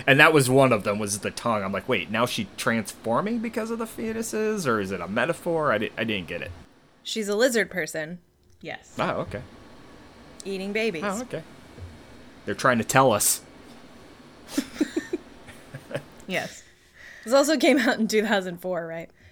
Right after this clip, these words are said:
Speaker 3: Yes, and Dumplings was apparently turned into a feature-length film, which I've never seen. It was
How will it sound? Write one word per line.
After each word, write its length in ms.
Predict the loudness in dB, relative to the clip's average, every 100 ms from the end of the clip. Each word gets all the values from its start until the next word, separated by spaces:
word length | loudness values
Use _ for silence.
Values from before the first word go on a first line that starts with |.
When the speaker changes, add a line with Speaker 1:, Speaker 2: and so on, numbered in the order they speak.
| _ 4
Speaker 3:
Yes, 520 | 6 6 2 -10 -4
and 400 | 0 2 2 -2 -6 _ -20 -12
Dumplings 800 | 0 0 2 0 0 -2 -4 -8 -16 _ _
was 380 | -2 -2 -2 -6
apparently 600 | -4 -2 0 -2 -4 -8
turned 540 | -6 0 2 2 0
into 380 | -4 -6 -6 -6
a 100 | -6
feature-length 720 | -6 -6 -2 -2 -2 -4 -8
film, 320 | -8 -6 -6
which 180 | -10 -4
I've 180 | -4 -4
never 240 | -6 -8
seen. 540 | -8 -10 -10 -10 -12 -8
It 100 | -8
was 380 | -8 -12 -18